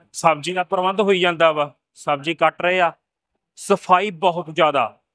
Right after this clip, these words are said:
ਇਹ ਵੱਡੀ ਗੱਲ ਆ। ਗੁਰੂ ਘਰਾਂ 'ਚ ਤਾਂ ਸਾਰਿਆਂ 'ਚ ਸਫਾਈ ਬਹੁਤ ਜ਼ਿਆਦਾ ਹੁੰਦੀ ਆ, ਹਨਾ। ਤਾਂ ਇੱਥੇ ਆਪਾਂ ਆਏ ਆ, ਤਾਂ ਇੱਥੇ ਦੇਖ ਰਹੇ ਆ ਜਿਹੜਾ ਸਾਕਸ਼ਾਤ, ਉਹ ਤਾਂ ਹੈ ਹੀ ਹੈ।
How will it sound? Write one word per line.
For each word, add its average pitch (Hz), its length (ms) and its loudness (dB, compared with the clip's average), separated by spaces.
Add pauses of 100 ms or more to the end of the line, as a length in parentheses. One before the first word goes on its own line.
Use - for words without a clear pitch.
(180)
ਇਹ 214 140 4
ਵੱਡੀ 175 340 0
ਗੱਲ 170 220 2
ਆ। 180 240 -2 (240)
ਗੁਰੂ 196 220 0
ਘਰਾਂ 240 260 -2
'ਚ 202 40 -14
ਤਾਂ 220 100 -4
ਸਾਰਿਆਂ 196 300 0
'ਚ 220 40 -8
ਸਫਾਈ 180 340 -2
ਬਹੁਤ 180 320 -2
ਜ਼ਿਆਦਾ 160 280 2
ਹੁੰਦੀ 160 240 -6
ਆ, 156 80 0
ਹਨਾ। 220 280 -4 (460)
ਤਾਂ 175 140 2
ਇੱਥੇ 214 300 -2
ਆਪਾਂ 220 220 0
ਆਏ 196 160 -2
ਆ, 202 100 -2
ਤਾਂ 196 80 -6
ਇੱਥੇ 208 160 -6
ਦੇਖ 165 260 -4
ਰਹੇ 185 200 -2
ਆ 196 60 -4
ਜਿਹੜਾ 175 180 -6
ਸਾਕਸ਼ਾਤ, 160 520 0
ਉਹ 190 80 -10
ਤਾਂ 196 100 -2
ਹੈ 156 120 -2
ਹੀ 139 180 -6
ਹੈ। 127 260 -8